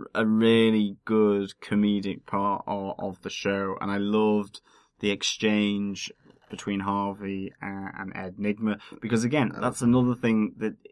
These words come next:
this is developing further, is just this exchange where, you know, Harvey generally puts him down. You have the one, um,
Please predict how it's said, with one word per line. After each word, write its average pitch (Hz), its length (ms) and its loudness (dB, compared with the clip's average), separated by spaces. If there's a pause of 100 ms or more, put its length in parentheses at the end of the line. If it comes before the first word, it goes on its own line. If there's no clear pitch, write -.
(480)
this 127 300 -2
is 104 400 -6 (140)
developing 104 580 -4
further, 107 560 -2 (320)
is 104 140 -6
just 131 260 -4
this 120 160 -4
exchange 107 580 -2
where, 101 140 -6
you 107 100 -8
know, 101 140 -8
Harvey 107 360 -4
generally 98 380 -4
puts - 340 -12
him 95 200 -8
down. 113 400 0 (240)
You 110 160 0
have 104 240 0
the 104 100 0
one, 107 580 2
um, 104 520 -10